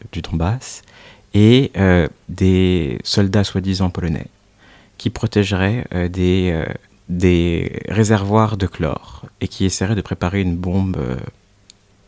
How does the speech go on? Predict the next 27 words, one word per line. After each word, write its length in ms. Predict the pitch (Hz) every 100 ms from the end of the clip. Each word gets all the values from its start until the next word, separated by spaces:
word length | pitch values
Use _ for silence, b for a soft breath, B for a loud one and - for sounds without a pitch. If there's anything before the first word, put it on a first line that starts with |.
| _ _
chimique, 640 | - 90 82 - - - _
une 140 | 92 95
arme 180 | 98 98
chimique. 560 | - 71 - - _ _ B B B B B -
Et 80 | 98
en 80 |
fait, 280 | 95 139 131
en 100 | 101
s'intéressant, 800 | - 104 101 101 - 117 110 101
euh, 80 | 92 - -
à 80 | 87
cette 160 | - 92
vidéo, 340 | 92 101 117
on 40 | 107
se 80 |
rend 100 | -
compte 320 | 85 95 - 65 73
qu'elle 140 | -
a 20 | 85
été 340 | - 95 90
prise, 380 | - - 90 85
euh, 80 | 85
il 60 |
y 40 | 85
a 40 |
plusieurs 240 | 80 82
années, 200 | 85 80